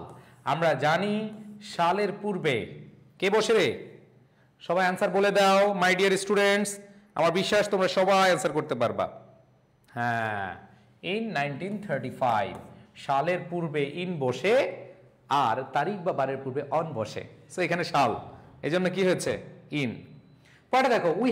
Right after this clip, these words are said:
have to work hard, dash the interest, ওই যে বিষয় বা আগ্রহ, তাহলে কি হবে? In the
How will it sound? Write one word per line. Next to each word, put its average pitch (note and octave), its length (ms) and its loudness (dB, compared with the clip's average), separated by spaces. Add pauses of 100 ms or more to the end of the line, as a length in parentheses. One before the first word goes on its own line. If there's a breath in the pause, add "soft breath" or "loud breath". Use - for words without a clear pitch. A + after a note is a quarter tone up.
have C4 220 0
to C#4+ 40 -2 (120)
work A3+ 180 0 (100)
hard, G#3 260 4 (460 loud breath)
dash A3+ 260 2
the B3 160 4
interest, F3+ 440 0 (100)
ওই C4 140 0
যে B3+ 60 0 (440)
বিষয় F3 340 0 (640)
বা C#3 80 4 (100)
আগ্রহ, D#3 220 0 (380)
তাহলে C#3 240 -4
কি E3+ 120 -8
হবে? C3+ 180 -2
In B2+ 140 -8
the E3 80 -2